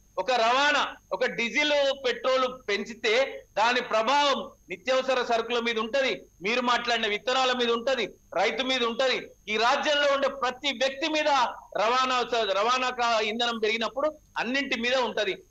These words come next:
భారతీయ జనతా పార్టీకి ఎందుకు ఓటేస్తారండి? తెలంగాణలో, అందులో హుజూరాబాద్ లో భారతీయ జనతా పార్టీ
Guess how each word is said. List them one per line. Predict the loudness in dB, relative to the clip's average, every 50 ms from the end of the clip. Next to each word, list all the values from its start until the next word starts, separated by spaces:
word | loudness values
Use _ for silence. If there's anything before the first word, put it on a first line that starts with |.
| _ _ 0
భారతీయ | 2 2 2 2 0 0
జనతా | 0 0 0 0 0 0
పార్టీకి | 0 2 0 0 0 0 0 0
ఎందుకు | 0 0 0 0 0 0
ఓటేస్తారండి? | 0 2 0 0 0 0 -2 0 -2 -2 -6 -8 -12 -18 _ _ _ _ -20 _ -20 _ _ -20 _ _ _ 2
తెలంగాణలో, | 2 4 4 2 2 2 2 2 4 4
అందులో | 2 4 4 4 2 2
హుజూరాబాద్ | 2 2 2 2 2 2 2 2 2 0
లో | 0 0
భారతీయ | 0 0 0 0 -2 -4 -4
జనతా | -4 -4 -2 -2 -2
పార్టీ | -2 -2 -4 -4